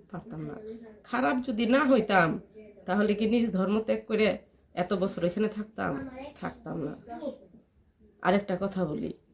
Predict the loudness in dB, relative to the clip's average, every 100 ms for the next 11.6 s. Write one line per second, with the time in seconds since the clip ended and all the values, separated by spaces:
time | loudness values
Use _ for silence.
0 | _ -2 2 2 2 2 2 4 4 2
1 | 2 0 2 2 0 -2 -8 -14 -18 -18
2 | -8 -2 0 0 -2 -8 -6 -6 -6 -6
3 | -10 -20 -20 _ _ _ _ _ -20 -20
4 | -20 -20 -20 -20 _ _ _ _ 2 6
5 | 6 4 2 0 0 0 2 4 4 4
6 | 4 2 -2 -6 -14 _ -4 -2 0 4
7 | 6 6 6 2 2 2 2 0 0 0
8 | 0 -2 -6 -12 -14 -4 0 2 4 4
9 | 2 -4 _ _ -10 4 8 8 6 -2
10 | -4 -4 -6 -4 -2 2 2 4 4 6
11 | 4 2 2 0 2 0